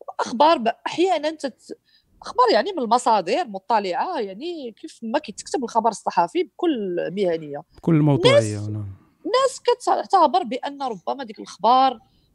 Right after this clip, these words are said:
Speaker 1: راه هي ضد مثلًا الحراك او هذه، يعني، آه، هما حريتهم في انهم يحكموا على الجريده بالشكل اللي هما بغاو.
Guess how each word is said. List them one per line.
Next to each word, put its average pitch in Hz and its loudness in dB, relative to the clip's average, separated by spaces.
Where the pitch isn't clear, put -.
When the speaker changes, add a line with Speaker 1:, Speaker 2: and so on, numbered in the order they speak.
Speaker 1:
راه 208 4
هي 214 2
ضد 226 -2
مثلًا 208 -2
الحراك 196 -4
او 190 -6
هذه، 226 -8
يعني، 403 -8
آه، - -4
هما 277 -2
حريتهم 349 2
في - -4
انهم 294 0
يحكموا 277 -2
على 247 2
الجريده 254 0
بالشكل - -6
اللي 220 -2
هما 185 -4
بغاو. - -8